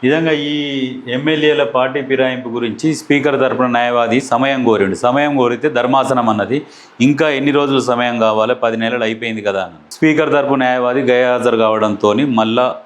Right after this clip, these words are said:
విచారణ నాలుగో తారీఖు వాయిదా పడ్డది. అయినా కానీ by ఎలక్షన్లు వస్తే ఎవరికి నష్టం జరుగుతుంది?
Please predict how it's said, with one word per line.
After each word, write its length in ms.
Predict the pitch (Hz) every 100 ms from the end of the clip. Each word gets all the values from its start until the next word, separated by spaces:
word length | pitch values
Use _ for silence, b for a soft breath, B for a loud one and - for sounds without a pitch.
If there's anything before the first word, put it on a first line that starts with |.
| _ _ - 117
విచారణ 520 | 117 120 113 110 123
నాలుగో 380 | 117 110 107 107
తారీఖు 320 | 104 101 104
వాయిదా 300 | 98 101 101
పడ్డది. 440 | 95 92 92 110 131 B B B 120
అయినా 280 | 143 180 175
కానీ 380 | 143 131 139 113
by 80 | 120
ఎలక్షన్లు 640 | 151 156 151 - 139 120
వస్తే 680 | 107 - 139 101 101 127 123
ఎవరికి 460 | 101 107 151 165
నష్టం 400 | 151 135 - 131
జరుగుతుంది? 800 | 123 117 117 117 113 117 113